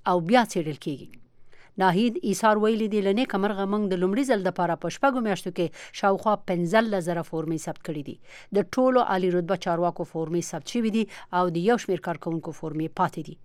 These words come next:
په کابل کې د ټولو مامورینو شتمنۍ ثبت شوي دي. د ولایتونو او له هیواد نه بهر مامورانو لکه سفیران او یا نورو کسانو د شتمنیو ثبتولو کار نه دی خلاص، خو د ثبت پړاو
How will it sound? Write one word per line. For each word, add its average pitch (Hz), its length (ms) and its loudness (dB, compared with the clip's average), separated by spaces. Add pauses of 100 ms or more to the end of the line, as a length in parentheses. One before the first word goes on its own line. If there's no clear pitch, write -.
(320)
په 180 100 -2
کابل 180 300 2
کې 196 160 0
د 165 160 -6
ټولو 254 260 4
مامورینو 165 460 -2
شتمنۍ 156 400 -8
ثبت - 220 -10
شوي 143 200 -10
دي. - 60 -20 (720)
د 208 100 8
ولایتونو 220 560 4 (320)
او 220 60 10 (100)
له 185 140 2
هیواد 208 320 4
نه 170 100 0
بهر 190 220 2 (880)
مامورانو 190 520 4 (140)
لکه 175 240 -6
سفیران 202 480 -2
او 180 260 -2
یا 175 100 0 (100)
نورو 233 260 4
کسانو 170 400 -2
د 156 140 -6
شتمنیو 185 580 -2
ثبتولو 175 580 -4
کار 170 220 0
نه 214 80 0
دی 220 160 2
خلاص، 233 260 2 (220)
خو 262 180 6 (340)
د 175 180 -2
ثبت - 300 0 (360)
پړاو 160 280 -4